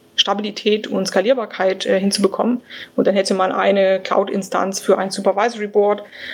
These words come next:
oder eine Instanz für ein H-R-Reporting oder irgendwelche Finanzplanungen. Äh, Planungen.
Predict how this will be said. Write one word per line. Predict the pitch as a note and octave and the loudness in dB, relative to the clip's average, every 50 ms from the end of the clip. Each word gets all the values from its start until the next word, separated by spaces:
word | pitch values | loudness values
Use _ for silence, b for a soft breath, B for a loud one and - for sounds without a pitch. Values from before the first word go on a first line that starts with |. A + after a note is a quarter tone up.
| B B - | B B -2
oder | - F#3+ F#3 F#3 - | 0 2 2 0 0
eine | - - - F#3+ F#3+ F#3+ F#3 F#3+ G3 G3 G3 G3 A#3 - | 0 0 2 2 4 4 4 4 2 0 -2 -4 -4 -2
Instanz | - G3 F#3+ - G3 G3 G3+ G3+ - | -2 0 0 0 -2 -2 -2 -2 -2
für | - - F#3+ - | 0 2 2 2
ein | G3+ G3+ G3+ A3+ G#3 G3+ G#3 G3 G#3 G#3+ - - | 2 0 -2 0 0 0 0 0 -2 -4 -2 0
H-R-Reporting | - - - - - - A#3+ A#3+ A3 A3 - - A3 G#3 G#3 G#3 - A3 G#3 G3+ G#3 - | 0 0 2 0 0 2 2 2 0 0 0 0 2 2 2 0 0 0 0 0 0 -2
oder | - F#3 G3+ F#3+ - F#3 - - | -2 -2 0 0 0 -2 0 0
irgendwelche | A3+ G3+ G#3 G3+ F#3 F3 - F#3 - - - | 0 0 2 0 0 0 2 2 2 0 0
Finanzplanungen. | - G#3+ - G#3+ A3+ A3+ A3+ - - - - - G3+ G3+ G#3 | 0 0 2 2 2 0 -2 -4 -8 -10 -4 0 2 4 4
Äh, | G3+ G#3 | 2 0
Planungen. | - - G3 G3 G3+ G3+ G3+ G3+ G3+ G3+ G3 B | 0 -2 0 0 0 0 -2 -2 -2 -4 -4 B